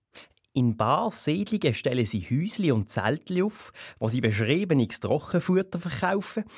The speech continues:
und eine klebrige, süßliche, warme Flüssigkeit konsumieren,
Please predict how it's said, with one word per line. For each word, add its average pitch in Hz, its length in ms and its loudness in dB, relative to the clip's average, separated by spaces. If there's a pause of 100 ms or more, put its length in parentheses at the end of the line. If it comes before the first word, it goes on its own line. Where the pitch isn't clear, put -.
(180)
und 123 240 4
eine 107 80 2
klebrige, 170 720 0
süßliche, 160 960 -2
warme 165 500 0
Flüssigkeit 160 920 -4
konsumieren, 160 800 0